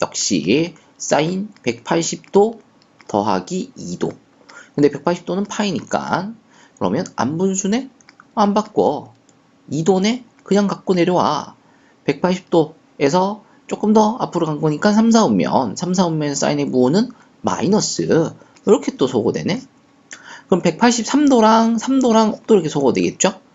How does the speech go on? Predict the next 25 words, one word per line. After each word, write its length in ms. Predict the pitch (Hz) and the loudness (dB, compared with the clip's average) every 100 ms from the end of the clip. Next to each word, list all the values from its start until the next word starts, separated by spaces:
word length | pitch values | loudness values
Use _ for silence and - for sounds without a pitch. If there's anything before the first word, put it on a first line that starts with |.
| _ - - | _ -16 4
요런 340 | 170 262 269 | 6 6 4
식으로 360 | 254 240 226 220 | 2 0 2 2
이제 140 | 123 | 4
소거, 320 | 117 196 180 147 | 2 0 2 2
소거, 280 | 185 156 | 2 -2
소거, 260 | 135 180 139 | 0 0 0
소거 300 | - 190 147 | 0 2 2
하다 320 | 147 160 156 | 2 0 0
보면은, 460 | 127 92 95 180 - - - _ - | 0 0 2 0 -2 -16 -20 _ 0
예, 180 | 92 - | 0 2
다 140 | 131 | -2
날아가면서, 1040 | 147 139 101 85 85 95 - 85 165 185 - _ _ - | -2 -4 -4 -6 -6 -8 -2 0 0 -4 -12 _ _ -10
예, 220 | 78 78 | -8 -6
백팔십 400 | 107 120 113 113 | -6 -4 -4 -2
도랑 540 | 107 - - 117 160 | -2 -2 -2 -4 -4
삼백육십 600 | 156 175 147 90 - - | -10 -8 -8 -8 -10 -6
도 260 | - 156 - _ _ - | -2 -2 -4 _ _ -2
이렇게 200 | 202 190 | 0 0
남게 240 | 107 - | -2 -4
될 140 | - | -4
건데, 600 | - 82 90 71 147 190 - _ _ | -4 -4 -4 -2 -2 -4 -10 _ _
사인 240 | 196 214 | -2 0
백팔십 320 | 190 - 165 | 0 -2 -4
도 100 | - | 2
얼마냐면, 680 | 104 98 101 92 110 208 285 | 2 2 -2 -2 -2 -2 -6